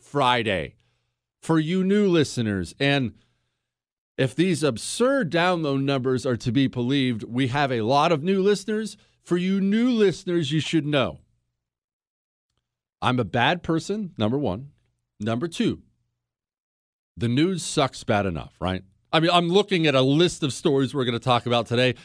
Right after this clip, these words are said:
and there are, like, there's, like, one that makes you feel good. The <laughs> rest of it sucks.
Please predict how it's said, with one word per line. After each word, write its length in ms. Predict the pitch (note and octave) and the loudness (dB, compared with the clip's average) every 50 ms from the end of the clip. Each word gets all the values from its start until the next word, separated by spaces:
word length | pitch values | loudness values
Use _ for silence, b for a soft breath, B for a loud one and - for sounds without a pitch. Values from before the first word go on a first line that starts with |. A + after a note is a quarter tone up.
| B B | B B
and 220 | D#3 D3+ D3+ C3 B B B B | 2 2 2 2 B B B B
there 220 | D3+ G3+ G#3+ G3 F#3+ | 0 2 2 4 4
are, 60 | F#3+ | 4
like, 220 | G3 F#3+ F3+ D#3 | 4 2 2 2
there's, 200 | D#3 G3 G3 E3 | 2 2 2 2
like, 140 | A3 F3+ B2 | 2 -2 -2
one 540 | G#2 A#2 C3+ E3+ G#3 G3+ F3 D3 B2+ G#2+ F2+ - | -2 -2 0 2 2 4 2 2 0 -2 -4 -2
that 140 | C#3+ E3 D3+ | -2 0 2
makes 240 | D3 D#3+ C#3+ - | 2 0 0 0
you 80 | C#3+ C3 | -2 -2
feel 280 | - - C3+ C3 B2+ A2+ | 0 0 0 0 0 0
good. 260 | G#2+ F#2+ E2+ E2+ - _ | -2 -4 -6 -6 -8 _
The 100 | - C#3+ | -2 0
<laughs> 180 | E3+ - - - | 0 0 0 0
rest 240 | G4+ G4 - - E4+ | 0 0 0 -2 -2
of 80 | E4 | 0
it 120 | E3+ D3+ - | 0 -2 -4
sucks. 560 | - - F3 D#3+ D#3+ F#3 F#3 - - - | -4 -2 2 4 4 2 2 -2 -14 -20